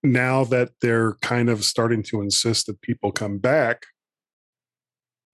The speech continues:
I worked from home today. And half the day I didn't know what to do with myself because <laughs> I was just so used to being in the office every day.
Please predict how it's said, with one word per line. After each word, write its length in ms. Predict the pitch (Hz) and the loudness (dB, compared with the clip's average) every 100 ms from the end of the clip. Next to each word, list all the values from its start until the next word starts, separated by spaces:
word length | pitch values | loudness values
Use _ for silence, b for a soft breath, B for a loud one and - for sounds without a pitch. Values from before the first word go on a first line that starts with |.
| _ _ - | _ _ -2
I 220 | 135 151 | 2 2
worked 420 | 127 127 131 - | 2 2 2 -2
from 220 | - 139 | 0 2
home 340 | 127 147 151 156 | 4 4 4 2
today. 300 | - 101 95 _ _ _ _ _ _ _ _ _ _ _ | 0 -4 -4 _ _ _ _ _ _ _ _ _ _ _
And 540 | - 120 117 113 113 - _ _ _ _ _ _ _ _ _ _ _ _ _ _ _ _ _ _ _ - | -2 2 2 2 0 -4 _ _ _ _ _ _ _ _ _ _ _ _ _ _ _ _ _ _ _ -2
half 440 | - 139 139 - | 0 2 0 0
the 100 | 147 | -2
day 260 | 123 139 135 | 2 4 4
I 100 | 131 | 4
didn't 240 | 135 135 | 2 4
know 120 | 131 | 4
what 180 | 131 127 | 4 2
to 80 | 127 | 2
do 140 | 139 | 4
with 120 | 156 | 4
myself 460 | 110 101 - - - - _ _ _ | 2 -4 -4 -8 -8 -16 _ _ _
because 580 | 123 113 120 113 107 - - - | -2 0 0 0 -2 -6 -10 -20
<laughs> 140 | - | -2
I 60 | 233 | 0
was 280 | 175 175 | 2 0
just 280 | - 202 - | 0 0 0
so 160 | 196 208 | -2 -2
used 340 | 160 175 - | 2 0 2
to 100 | 165 | -2
being 260 | 131 147 139 | 2 4 4
in 120 | 135 | 4
the 120 | 131 | 4
office 460 | 143 202 226 165 123 | 4 2 2 0 2
every 260 | 110 104 | -2 -2
day. 180 | 101 101 | -2 -2